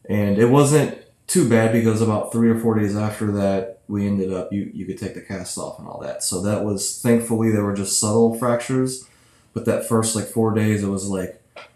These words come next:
all this pain and this, you know, suffering in a way where we're like, "Wow, what are we gonna do now?" Like, we have to, like, literally shift our whole life around. And then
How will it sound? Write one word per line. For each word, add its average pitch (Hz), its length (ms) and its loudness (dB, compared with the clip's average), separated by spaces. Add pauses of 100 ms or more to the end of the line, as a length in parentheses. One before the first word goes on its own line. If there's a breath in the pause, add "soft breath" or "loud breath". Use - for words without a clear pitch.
(120)
all 110 280 4
this 104 260 -2
pain 120 420 2
and 104 200 2
this, - 720 -4
you 113 160 0
know, 101 160 -4
suffering 123 640 2
in 104 80 0
a 101 100 0
way 101 300 2
where 101 120 -2
we're 101 220 -2
like, 98 380 -6 (760)
"Wow, 110 360 2
what 110 100 2
are 104 80 0
we 107 160 2
gonna 98 320 -2 (320)
do 107 160 0
now?" 98 380 -2
Like, 92 100 -6
we 101 80 -2
have 98 140 -6
to, 98 80 -6
like, 98 160 -8
literally 101 520 -2
shift 113 300 -6
our 90 60 -10
whole 98 180 -8
life 98 240 -2
around. 101 240 0
And 95 160 -2
then 95 240 -6